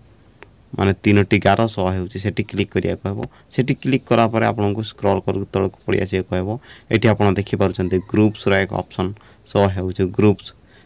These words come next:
ସେଇ ଗ୍ରୁପ୍ସରେ ଆପଣଙ୍କୁ ସିମ୍ପଲି କ୍ଲିକ୍ କରିବାକୁ ହେବ। ସେଠି କ୍ଲିକ୍ କଲା ପରେ ଏଠି ବହୁତ ଗୁଡ଼ିଏ ଗ୍ରୁପ୍ ଏଠି କ୍ରିଏଟ୍ ହେଇକି ଅଛି, ଆପଣ ଏଠି ଦେ-, ଦେଖିପାରୁଛନ୍ତି। ଏଠି ବହୁତ ଗୁଡ଼ିଏ ଗ୍ରୁପ୍ ଏଠି ଶୋ ହେଉଛି, ଆପଣ ଦେଖିପାରୁଛନ୍ତି।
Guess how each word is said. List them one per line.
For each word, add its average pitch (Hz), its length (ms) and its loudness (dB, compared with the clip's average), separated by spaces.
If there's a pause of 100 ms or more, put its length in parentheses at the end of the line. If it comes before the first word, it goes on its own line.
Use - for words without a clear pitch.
ସେଇ 113 160 4
ଗ୍ରୁପ୍ସରେ 113 480 4
ଆପଣଙ୍କୁ 104 340 2
ସିମ୍ପଲି 104 400 -2
କ୍ଲିକ୍ 98 300 -2
କରିବାକୁ - 400 -4
ହେବ। 92 260 -6 (420)
ସେଠି 131 240 2
କ୍ଲିକ୍ 139 300 -2
କଲା 131 180 4
ପରେ 127 160 0
ଏଠି 123 140 2
ବହୁତ 107 240 2
ଗୁଡ଼ିଏ 104 260 4
ଗ୍ରୁପ୍ 101 320 0
ଏଠି 98 180 2
କ୍ରିଏଟ୍ 98 340 0
ହେଇକି 98 260 0
ଅଛି, 107 200 -2
ଆପଣ 95 220 -2
ଏଠି 95 180 0
ଦେ-, 95 200 4
ଦେଖିପାରୁଛନ୍ତି। 92 800 -2 (640)
ଏଠି 107 200 -2
ବହୁତ 104 260 0
ଗୁଡ଼ିଏ 101 260 4
ଗ୍ରୁପ୍ 98 280 0
ଏଠି 95 180 0
ଶୋ 95 220 -2
ହେଉଛି, 92 300 -6
ଆପଣ 90 240 -4
ଦେଖିପାରୁଛନ୍ତି। 90 760 -4